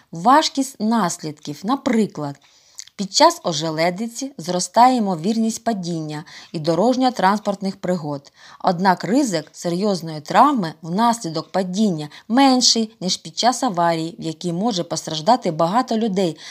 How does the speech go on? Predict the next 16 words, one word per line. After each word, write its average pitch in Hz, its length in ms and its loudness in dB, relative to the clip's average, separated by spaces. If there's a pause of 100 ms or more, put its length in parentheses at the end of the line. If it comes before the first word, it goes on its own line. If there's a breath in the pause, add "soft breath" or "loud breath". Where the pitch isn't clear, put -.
(260 loud breath)
та - 200 4
автомобілів. 185 880 -4 (420 loud breath)
Саме 175 340 2
тому 170 500 -2 (140)
в 165 100 -4
ожеледицю 175 800 0
водіям 165 540 -2
рекомендують 156 800 -2
залишати 175 600 0
свій 220 280 -2
транспорт 196 540 -2
на 208 100 -4
стоянках 214 640 -2 (140)
і 185 60 -10
ходити 170 500 -8 (100)
пішки. 147 400 -10